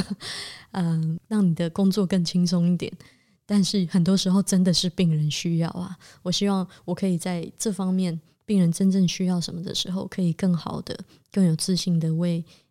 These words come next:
其他的团队、医疗工作团队的人员能，能够解释为什么病人需要某一些安排。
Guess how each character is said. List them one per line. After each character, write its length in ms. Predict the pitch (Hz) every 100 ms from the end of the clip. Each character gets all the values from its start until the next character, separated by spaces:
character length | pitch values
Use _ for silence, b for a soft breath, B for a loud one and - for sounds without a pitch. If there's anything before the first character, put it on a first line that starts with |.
| _
其 220 | - 180
他 240 | 185 175
的 340 | 170 170 113 - _ _
团 200 | - 170
队、 220 | 165 190 170
医 100 | -
疗 160 | 180 170
工 160 | 175
作 160 | 175 180
团 180 | 165 165
队 120 | 180
的 60 | 170
人 180 | 165 160
员 180 | 160 160
能， 260 | 160 156 175 _ -
能 160 | 175
够 120 | 175
解 280 | 180 - -
释 340 | - - 196 196 B B
为 120 | 196 196
什 160 | -
么 100 | 160
病 180 | 165 185
人 120 | 160
需 200 | 156 -
要 120 | 170 160
某 200 | 156 180
一 60 |
些 220 | 170 180 180
安 220 | 175 160
排。 340 | - - 208